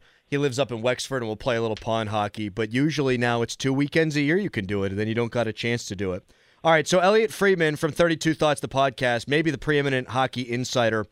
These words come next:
reporting that if the Penguins trade Gensel, they're looking for a Claude Giroux-type return from when the Flyers traded him a couple of years ago. They got a first, a third,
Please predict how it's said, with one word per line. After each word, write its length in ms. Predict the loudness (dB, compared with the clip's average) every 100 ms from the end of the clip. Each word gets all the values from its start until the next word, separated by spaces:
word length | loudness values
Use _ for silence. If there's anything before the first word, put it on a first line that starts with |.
| _ _ _ -4
reporting 420 | -2 2 4 4
that 100 | 2
if 100 | 2
the 80 | 0
Penguins 540 | 0 0 2 0 -2
trade 480 | -6 0 2 2 0
Gensel, 520 | -2 -2 -4 -6 -8 _ _ _
they're 160 | 2 2
looking 340 | 4 0 0
for 140 | 0 0
a 40 |
Claude 320 | 2 2 2
Giroux-type 680 | 2 -2 0 -2 0 0 0
return 540 | -2 -4 -2 0 -2 -6 _ _ -6
from 120 | -2
when 100 | 0
the 60 |
Flyers 480 | 0 2 4 4 2
traded 340 | 0 2 2 2
him 80 |
a 60 | -2
couple 260 | -2 -2 0
of 60 |
years 280 | 0 0 -2
ago. 220 | 0 0
They 100 | 2
got 140 | 2 2
a 60 |
first, 560 | 0 0 2 2 -2 -10 -6
a 80 | -6
third, 600 | -6 -2 2 4 2 0